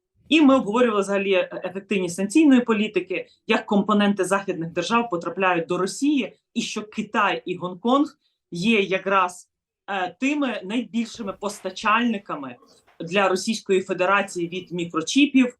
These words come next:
верстатів, з, з яких роблять запчастини для озброєння. І зараз, що стосується верстатів, то Російська Федерація перейшла з японських, німецьких на повністю китайські або на ті компанії, які в Китаї мають виробництва.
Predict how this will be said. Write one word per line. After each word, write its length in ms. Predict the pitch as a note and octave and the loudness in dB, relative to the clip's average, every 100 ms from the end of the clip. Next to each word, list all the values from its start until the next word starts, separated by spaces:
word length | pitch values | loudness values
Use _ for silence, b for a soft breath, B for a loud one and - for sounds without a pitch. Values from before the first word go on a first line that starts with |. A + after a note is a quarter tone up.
| - | -6
верстатів, 640 | E3+ - A3+ B3 B3 A#3+ - _ | -6 0 2 2 2 -2 -2 _
з, 300 | E3 F3 F#3 | -16 -10 -8
з 80 | E3+ | -2
яких 280 | A3 A3 F3 | -2 0 0
роблять 320 | G3+ E3+ F3 | 0 0 0
запчастини 640 | F#3+ - F3+ - F#3+ F3+ | -2 -4 -10 -2 -2 -2
для 160 | E3+ F3 | -6 -4
озброєння. 640 | F3 C#3+ F3 E3 D3+ C#3+ - b _ _ | -6 -4 -2 0 -2 -6 -10 b _ _
І 100 | - | 0
зараз, 340 | A3 D#4+ F4+ - | 4 4 4 0
що 120 | A#3 | -8
стосується 460 | - - A#3+ A#3 G3+ | -8 -4 -2 -2 -2
верстатів, 640 | G3+ - D4 G4+ C#4 - _ _ _ - | -4 0 0 0 -2 -6 _ _ _ -4
то 100 | A3+ | -2
Російська 360 | A3 C#4 - | -2 -4 -6
Федерація 520 | A#3+ A3 A3 A3+ A3+ - | -6 -2 0 0 -2 -6
перейшла 480 | G#3 G#3 - G#3 | -4 -6 -2 0
з 140 | G3 D#3+ | -2 -4
японських, 640 | G#3 A3+ A3 G#3 - F3+ | -8 -4 -4 -4 -8 -6
німецьких 600 | G3 G#3+ C#4+ D#4+ - E3 _ _ - | 0 2 2 0 -6 -8 _ _ -4
на 100 | A3+ | -4
повністю 680 | A#3 A3 G#3+ G#3 G#3 F#3 - _ | 2 0 0 -4 -4 -6 -6 _
китайські 640 | - A#3 - B3+ C#4+ - A#3 | -2 0 2 2 2 -2 -6
або 200 | G3 F#3 | -6 -6
на 80 | F#3+ | -8
ті 140 | A#3 | -10
компанії, 460 | - G3+ A3 A3 F#3 | -10 -4 0 0 -4
які 160 | F#3 | -8
в 80 | G3+ | -12
Китаї 420 | - F3+ G3+ F#3+ | -10 -2 0 0
мають 280 | F3+ F3 E3 | 0 -2 -2
виробництва. 680 | E3 D#3+ F3 E3+ - - | -6 -6 -6 -8 -10 -16